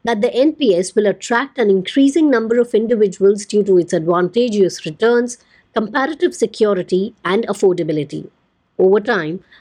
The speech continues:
a growing proportion of people will choose to allocate their flexible savings towards the N P S. This shift suggests a growing trust and interest in the N P S as a reliable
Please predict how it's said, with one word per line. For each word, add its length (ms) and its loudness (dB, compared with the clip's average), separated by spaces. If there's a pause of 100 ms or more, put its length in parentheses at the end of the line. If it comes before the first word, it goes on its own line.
(120)
a 60 0
growing 400 2
proportion 540 0
of 140 -2
people 360 0
will 160 4
choose 340 -2
to 140 2
allocate 500 0
their 140 0
flexible 560 -2
savings 480 2
towards 380 0
the 100 0
N 180 -4
P 220 -8
S. 260 -10 (800)
This 220 0
shift 320 -2
suggests 600 -2
a 60 4
growing 500 2
trust 540 -2
and 220 0
interest 540 0
in 100 2
the 80 -2
N 160 0
P 240 0
S 120 -2
as 180 -2
a 100 2
reliable 680 0